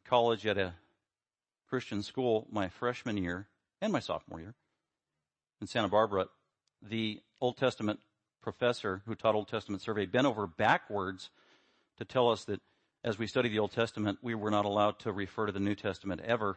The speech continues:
And then when he got to Genesis three fifteen, someone asked him, "Wait, is the seed there of the woman a reference to Jesus?" And he said, "Absolutely not. Don't think Jesus, Messiah, Christ at all when you read Genesis three fifteen. You're reading into the Bible if you do that."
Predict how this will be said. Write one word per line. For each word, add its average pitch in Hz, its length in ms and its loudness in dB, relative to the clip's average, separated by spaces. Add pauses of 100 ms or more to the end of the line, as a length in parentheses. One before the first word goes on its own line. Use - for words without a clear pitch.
And 110 100 -4
then 107 80 2
when 107 60 2
he 104 60 0
got 107 160 0
to 110 60 -10
Genesis 104 440 -4
three 107 220 -8
fifteen, 107 560 -4 (560)
someone 104 260 -2
asked 104 220 0
him, 107 160 -4
"Wait, 170 160 0
is 143 140 -4
the 131 160 0
seed 190 500 -6
there 190 160 2
of 170 80 0
the 165 80 0
woman 156 300 2
a 151 60 2
reference 151 360 2
to 127 100 -14
Jesus?" 127 380 -4
And - 40 -8
he 117 60 -4
said, 113 160 2
"Absolutely 107 480 -2
not. 90 400 2 (1120)
Don't 127 260 2
think - 480 -2
Jesus, 110 680 -2 (220)
Messiah, 110 500 2 (140)
Christ 107 340 2
at 101 140 0
all 120 200 4
when 107 120 0
you 101 80 0
read 98 160 -4
Genesis 98 400 -6
three 92 200 -6
fifteen. 117 460 -4
You're 104 120 -2
reading 110 200 0
into 95 160 0
the 92 80 -6
Bible 135 400 2
if - 160 -14
you 92 60 -8
do 85 120 -8
that." 76 200 -8